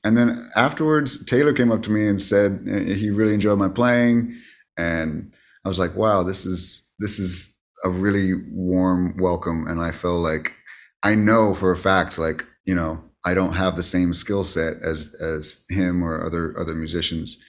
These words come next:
But, um, to hear someone like that, who's at the top of, of his game, like, confirming that what I have to say musically was, was worth listening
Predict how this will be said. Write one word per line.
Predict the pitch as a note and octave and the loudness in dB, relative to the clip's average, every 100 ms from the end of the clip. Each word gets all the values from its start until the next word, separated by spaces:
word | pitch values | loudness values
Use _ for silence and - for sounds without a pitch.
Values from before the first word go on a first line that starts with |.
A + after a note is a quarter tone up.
| - - _ - | -20 -20 _ -2
But, | E2+ - | -2 -2
um, | - D#2 D#2 D#2 - | -6 -6 -6 -10 -6
to | F#2 | -2
hear | F2 G#2 G#2+ G#2+ G#2 - | 0 2 2 2 0 -4
someone | - - G2 F2+ | -4 0 2 2
like | F2 E2 - | 0 -2 -2
that, | F2 E2 - | 0 0 -2
who's | F2+ E2+ | -6 -4
at | F2 | -6
the | - | -4
top | - F#2+ G2 | 0 2 2
of, | F2 E2 - | -4 -8 -6
of | F2 E2 | -6 -4
his | D#2 | -4
game, | F2+ E2+ E2 E2 E2 _ _ | -2 -2 -2 -4 -10 _ _
like, | E2 D#2+ - - _ | -8 -8 -10 -20 _
confirming | - F2+ - G#2 G2 F#2 | -4 -2 2 4 4 2
that | E2+ - | 2 -2
what | E2+ E2+ | -2 0
I | E2+ | 2
have | F2 E2 | 0 -2
to | E2 | -4
say | - F2 E2 E2 | -2 0 0 -2
musically | E2+ E2 D#2+ - D#2+ | -2 -2 -6 -4 -4
was, | D2+ D2+ C#2+ - _ _ | -4 -6 -6 -10 _ _
was | D2+ D2+ - - - | -8 -6 -10 -14 -4
worth | G#2 F#2 | -2 0
listening | F2+ F#2+ F#2+ D#2+ | -2 0 0 -2